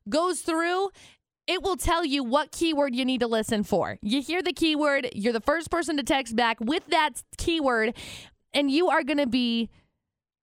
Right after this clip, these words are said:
the winner. Twenty dollars to Mundo's Latin Grill. And they've got their delicious Aggie roll. They've got their brand new building. They've got their catering business. These guys are incredible. You're gonna get delicious food whenever you go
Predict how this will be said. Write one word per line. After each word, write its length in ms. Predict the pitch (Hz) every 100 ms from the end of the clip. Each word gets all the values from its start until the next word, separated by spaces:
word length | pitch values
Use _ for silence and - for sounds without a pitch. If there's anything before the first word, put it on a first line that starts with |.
| _ _ _
the 140 | 196 220
winner. 340 | 214 175 - - _ _
Twenty 260 | - 285 339
dollars 540 | 277 247 233 240 - - _ _
to 100 | -
Mundo's 560 | 226 214 208 190 196 -
Latin 460 | - 190 - 190 196 -
Grill. 300 | 202 185 - - -
And 320 | 302 330 294
they've 160 | 285 269
got 120 | 269
their 80 | 233
delicious 380 | 220 233 - -
Aggie 260 | 254 269 285
roll. 260 | 262 262 - - -
They've 300 | 226 254 214
got 180 | 254
their 260 | 240 233 220
brand 460 | 214 247 247 254 247
new 240 | 247 226
building. 440 | 196 277 262 262 247
They've 120 | 208
got 140 | 208
their 100 | 170
catering 460 | 190 269 262 254 240
business. 340 | 220 214 220 - - -
These 200 | 311 349
guys 200 | 349 339
are 80 |
incredible. 480 | 311 277 254 247 226
You're 140 | 214 202
gonna 140 | 240
get 120 | 240
delicious 480 | 233 214 247 302 269
food 320 | - 214 208 -
whenever 420 | 220 226 208 220
you 160 | 233
go 280 | 202 202 190